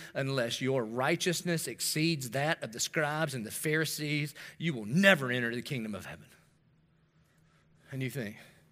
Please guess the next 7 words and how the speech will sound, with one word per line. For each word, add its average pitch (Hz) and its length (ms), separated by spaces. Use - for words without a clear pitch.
"Well, 156 120
then 175 140
I, 175 200
w-, - 180
well, 170 100
that's 165 180
impossible." 208 600